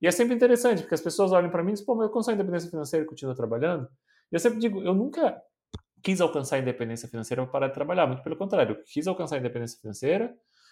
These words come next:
pra poder ter condições de trocar de profissão e ganhar mais." Então, assim, se você me perguntar, eu me orgulho muito porque eu consegui tudo isso, Carol. Era um sonho, um desejo, e eu consegui isso.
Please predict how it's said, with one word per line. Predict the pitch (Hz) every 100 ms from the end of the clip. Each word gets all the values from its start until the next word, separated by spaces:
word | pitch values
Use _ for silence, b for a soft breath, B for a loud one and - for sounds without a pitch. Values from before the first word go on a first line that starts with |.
| _
pra | 135 127 123
poder | - 156 151 190 196
ter | 196 196
condições | 165 139 - 156 220 277 190
de | 165 - -
trocar | 147 135 143 123
de | 113
profissão | - 110 - - 160 220 - -
e | 185
ganhar | 196 127 113 -
mais." | 285 190 95 - _ _ _ _ _
Então, | 139 220
assim, | 233
se | 196
você | 165 165 175
me | 175
perguntar, | 196 262 254
eu | 277
me | 285
orgulho | 302 220 220 254
muito | 240 240 302
porque | 302 - 269
eu |
consegui | 277 262 240 247
tudo | 247 311 311
isso, | 269 277 220
Carol. | 139 107 98 _ _ _ _ _
Era | 127 143
um | 190
sonho, | 190 240 320 285
um |
desejo, | 208 202 262
e | 202
eu | 202
consegui | 233 277 - 202 208 202
isso. | - -